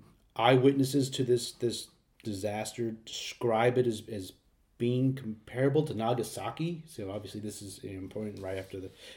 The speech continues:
end of the war, where the images of a, a city laid waste by, by, by, by war are, are very present in people's minds, and they said this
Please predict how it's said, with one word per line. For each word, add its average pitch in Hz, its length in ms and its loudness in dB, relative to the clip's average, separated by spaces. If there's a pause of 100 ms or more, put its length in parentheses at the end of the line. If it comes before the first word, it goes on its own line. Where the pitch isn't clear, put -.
(120)
end 110 120 -4
of 98 40 -4
the 107 100 -2
war, 107 260 2
where 104 180 2
the 104 160 -2
images 107 640 4
of 101 420 -4
a, 98 340 -6 (440)
a 95 80 -6
city 110 720 2
laid 110 280 4
waste 104 500 -2
by, 92 400 -10 (160)
by, 90 440 -8
by, 87 220 -10 (1000)
by 92 160 -6
war 110 560 6
are, 92 140 -10 (100)
are 92 80 -8
very 101 280 -4
present 95 320 -4
in 92 60 -6
people's 101 300 -10
minds, 104 320 -6
and 87 100 -10
they 92 60 -8
said 92 180 -12
this 101 200 -12